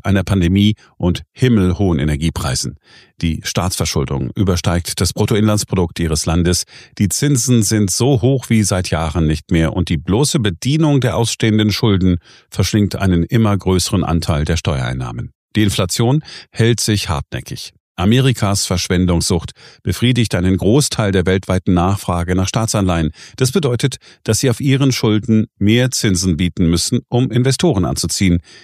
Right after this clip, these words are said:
Sie liegen wach und machen sich Gedanken darüber, wie sie die Zahlen auf die Reihe kriegen. Ihre Ministerkollegen bangen unterdessen um ihre Karrieren.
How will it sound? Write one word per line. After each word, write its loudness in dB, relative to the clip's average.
Sie -2
liegen 0
wach -4
und -6
machen -4
sich -4
Gedanken -4
darüber, -2
wie 0
sie 0
die 0
Zahlen -2
auf -4
die 0
Reihe 2
kriegen. -2
Ihre 2
Ministerkollegen 2
bangen 0
unterdessen -2
um 0
ihre 0
Karrieren. 0